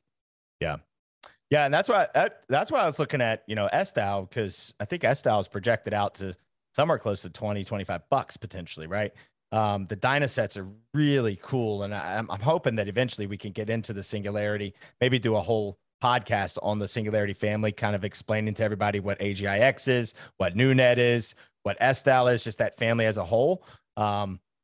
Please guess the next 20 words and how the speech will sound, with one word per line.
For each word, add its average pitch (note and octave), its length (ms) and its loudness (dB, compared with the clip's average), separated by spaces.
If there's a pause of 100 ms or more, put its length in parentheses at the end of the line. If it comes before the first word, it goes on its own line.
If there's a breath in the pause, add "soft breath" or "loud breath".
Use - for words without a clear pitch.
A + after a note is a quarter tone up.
guys, C3+ 280 2
if C3 140 0
you B2+ 60 -2
guys D#3 240 2
are B2+ 220 0
interested D3+ 560 -2
in D#3 140 2
those C#3 180 2
projects, C3+ 560 0 (380)
the, A#2 260 0
the A2+ 220 -4
Cheeky C#3 240 -2
Crypto A#2 300 0
po-, C#3 260 -2 (120)
uh, A2 120 4
not A#2+ 240 0
podcast, G#2+ 420 -4
Cheeky C3+ 160 -12
Crypto C3 320 0
YouTube A2 640 0